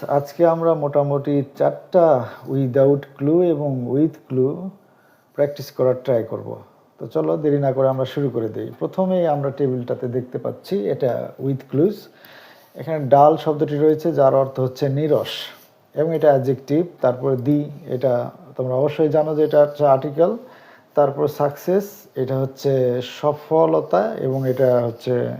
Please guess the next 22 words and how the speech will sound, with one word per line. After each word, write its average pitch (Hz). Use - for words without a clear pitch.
নাউন। 160
বোথ 156
হলো, 165
আহ, 131
কনজাংশন, 160
ভিক্টরির 147
বাংলা 139
হচ্ছে 135
জয়, 147
এটা 127
নাউন। 165
ইফ 170
হলো 160
কনজাংশন, 156
উই 143
হলো 143
প্রোনাউন, 156
দেম 160
প্রোনাউন, 160
কিনার 160
হচ্ছে 139
অ্যাডজেক্টিভ, 131